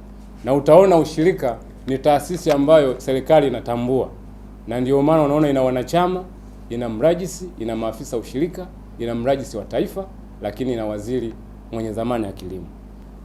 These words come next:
Sasa, upo upotoshaji ambao unapita kwa baadhi ya vyama vya siasa vikielezea kwamba, eh, kwa nini mazao yapite kwenye ushirika. Lakini niseme tu kwamba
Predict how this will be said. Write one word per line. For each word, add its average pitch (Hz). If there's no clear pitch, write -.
Sasa, 165
upo 196
upotoshaji 160
ambao 156
unapita 143
kwa 120
baadhi 131
ya 123
vyama 135
vya 113
siasa 117
vikielezea 131
kwamba, 127
eh, 113
kwa 135
nini 160
mazao 135
yapite 127
kwenye 113
ushirika. 110
Lakini 151
niseme 143
tu 147
kwamba 120